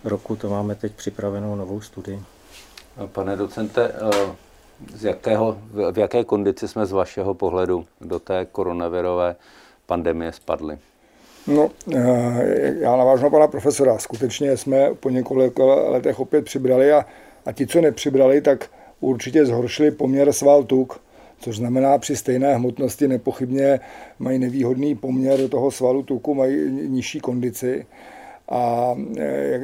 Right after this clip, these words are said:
Speaker 3: eh, navážu, o-, omezili jsme o třicet procent tu běžnou aktivitu,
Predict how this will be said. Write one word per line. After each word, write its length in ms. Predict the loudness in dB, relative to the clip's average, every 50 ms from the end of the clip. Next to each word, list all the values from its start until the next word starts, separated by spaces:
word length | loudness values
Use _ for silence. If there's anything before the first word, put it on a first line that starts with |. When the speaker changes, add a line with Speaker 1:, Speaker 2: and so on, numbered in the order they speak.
| -4 -2
Speaker 3:
eh, 240 | -2 -2 0 -2
navážu, 720 | -2 -2 0 0 0 0 2 2 0 0 0 0 -4 -6 -8 -6
o-, 180 | -4 -2 -2
omezili 460 | -2 -2 -2 -2 -2 0 2 2 0
jsme 160 | 2 0 -2 -2
o 100 | -2 -4
třicet 340 | -6 -4 -2 -2 0 0
procent 340 | 0 -2 0 2 2 2 2
tu 100 | 2 2
běžnou 440 | 2 2 2 2 2 0 0 0 0
aktivitu, 720 | -2 -2 -2 -2 -2 -2 -2 -2 -2 -4 -4 -4 -4